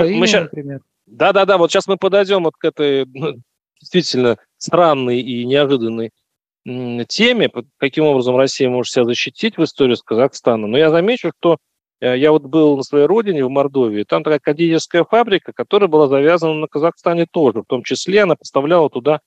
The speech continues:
Speaker 2: свою продукцию. Последние месяцы заказы упали практически до нуля, и, э, л-, приходится даже, в общем-то, распускать людей.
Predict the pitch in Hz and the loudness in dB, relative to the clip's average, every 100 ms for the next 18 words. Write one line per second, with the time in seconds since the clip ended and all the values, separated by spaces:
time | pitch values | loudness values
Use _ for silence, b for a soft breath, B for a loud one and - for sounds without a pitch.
0 | _ _ _ _ _ 165 160 139 156 147 | _ _ _ _ _ 2 2 4 2 2
1 | 113 - - - _ _ _ - 135 185 | -2 -6 -16 -16 _ _ _ -4 -2 2
2 | 220 196 208 196 180 - 120 - 98 _ | 2 2 0 2 2 0 -6 -8 -14 _
3 | _ - 139 143 180 180 151 - 151 - | _ -6 -2 0 2 2 2 -2 -6 0
4 | 165 151 - 135 147 131 - 131 123 131 | 2 2 0 0 0 -2 -6 -8 -2 2
5 | 135 127 107 95 131 127 131 - - 120 | 4 4 2 -2 -6 0 0 -2 -4 0
6 | 117 117 120 120 120 120 123 117 113 _ | 2 2 2 2 2 -2 -8 -12 -14 _
7 | - 151 - 170 175 151 160 147 160 160 | -4 -2 2 0 0 2 2 4 2 4
8 | 160 151 156 151 151 151 165 - 165 190 | 2 0 -4 -2 -2 -2 -6 -2 -4 -2
9 | 208 208 107 | -4 0 0